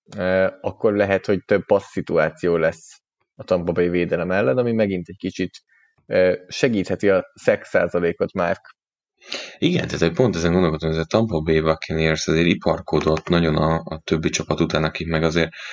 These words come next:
Speaker 2: próbáltak többet, ö, ö, futni bi-, meccsek bizonyos szakaszaiban. Tehát azért az impresszív, és tényleg százalékosan nagyon magas, ami nem szokott így maradni, de én is azt gondolom, hogy nyilván egy pici visszaesés lesz, de, de ez inkább olyan, mint amikor a,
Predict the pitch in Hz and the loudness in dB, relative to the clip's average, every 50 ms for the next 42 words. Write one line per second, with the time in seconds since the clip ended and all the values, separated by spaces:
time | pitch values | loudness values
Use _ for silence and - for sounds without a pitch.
0 | - - - _ _ _ - - 90 85 78 82 78 78 76 80 80 - - - | -16 -16 -20 _ _ _ 0 2 2 2 4 4 2 2 2 0 -2 -2 0 -2
1 | 80 76 76 76 76 76 76 - - - 78 78 78 78 78 78 78 78 - _ | 0 0 0 0 0 0 0 -2 -2 0 0 2 2 2 2 2 0 -2 -4 _
2 | - - - - - _ - - - 76 - - - 87 87 78 76 73 78 78 | -18 -20 -20 -20 -20 _ -4 -2 0 0 0 0 -2 0 0 0 0 2 2 0
3 | - - 82 80 80 - - 78 73 76 73 71 - - - - - - - - | 0 0 -2 -2 0 -2 -2 -2 -2 0 0 -2 -2 -2 -4 -4 -4 -4 -4 -2
4 | - - - - 73 - - 78 76 78 78 80 78 82 87 90 87 87 80 78 | -2 -4 -4 -4 -8 -4 -2 -2 0 2 2 2 2 4 2 2 2 0 0 0
5 | - - - - 80 80 82 82 85 - - - - - - _ _ - - - | 0 0 2 2 2 2 2 0 -2 -8 -18 -20 -20 -20 -20 _ _ -14 -8 -2
6 | - 82 78 - - - - - _ - - - - - - 80 76 80 80 78 | 0 0 0 0 -2 -4 -6 -6 _ -20 -16 -12 -8 -2 -2 -2 0 0 0 0
7 | 78 76 - - - 80 78 76 78 76 76 76 78 80 80 78 76 76 - - | 0 -2 -4 -4 -2 -2 0 0 0 0 0 0 2 0 0 0 0 -2 -2 -2
8 | 85 80 80 80 78 - - - _ _ _ _ _ _ _ _ _ - - 82 | -2 0 0 0 0 -2 -4 -8 _ _ _ _ _ _ _ _ _ -6 -4 -4
9 | 80 - 78 80 80 - 78 76 76 80 85 104 110 123 127 127 120 123 120 120 | -2 0 -2 -2 -2 -2 -2 0 2 2 2 4 4 4 4 2 2 2 2 0
10 | 117 - - - - - - _ - - 131 156 151 135 123 123 123 117 117 113 | -2 -4 -6 -16 -18 -20 -18 _ -4 -2 -2 0 0 0 2 2 2 2 4 4
11 | 110 107 104 98 - _ _ - - 107 123 127 120 110 101 98 - - 117 117 | 4 4 2 2 0 _ _ -4 0 2 4 4 4 4 2 2 0 -2 -2 -2
12 | - - 95 98 104 - - - 87 87 87 - - 87 82 - - 92 92 98 | 0 0 2 2 0 0 0 0 0 0 0 -2 -4 -2 -2 -2 0 2 2 2
13 | 95 90 90 87 90 90 87 - 92 92 92 110 120 117 - 92 90 87 92 92 | 2 0 0 0 0 0 0 2 2 2 2 2 0 2 2 0 0 2 2 2
14 | 87 85 85 87 87 85 85 - 82 87 87 87 85 - 87 85 85 85 87 87 | 2 2 0 -2 -2 -4 -4 -6 -4 -4 -4 -4 -2 -2 0 2 2 2 2 2
15 | 87 | 0